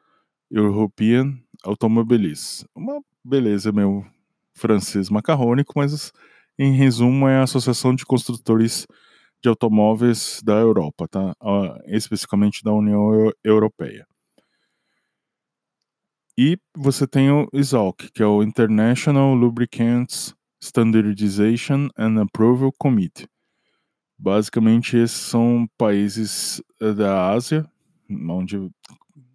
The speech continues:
a composição é Japão, Coreia do Sul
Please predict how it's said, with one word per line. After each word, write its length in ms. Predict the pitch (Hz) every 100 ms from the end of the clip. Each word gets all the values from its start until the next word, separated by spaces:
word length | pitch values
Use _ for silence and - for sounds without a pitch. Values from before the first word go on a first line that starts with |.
| _ _
a 420 | 90 92 92 90 90
composição 640 | 92 - 90 - - 92
é 220 | 85 78
Japão, 560 | 82 82 98 110 139 143 _ _ _ _ _ _ _
Coreia 260 | 101 92 87
do 80 | 92
Sul 480 | - 123 135 147